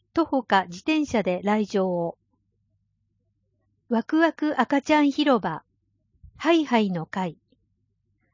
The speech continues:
日時、九月二十五日水曜日、午前十時から十一時半。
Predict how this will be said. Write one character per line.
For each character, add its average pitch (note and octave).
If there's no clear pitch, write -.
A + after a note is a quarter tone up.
日 D#4
時、 F3+
九 E4+
月 D#4+
二 D4
十 C4
五 B3+
日 A#3+
水 C4+
曜 C4+
日、 F3
午 D#4+
前 C#4
十 D4
時 C4
か G#3
ら C4
十 C4
一 C4
時 B3+
半。 G#3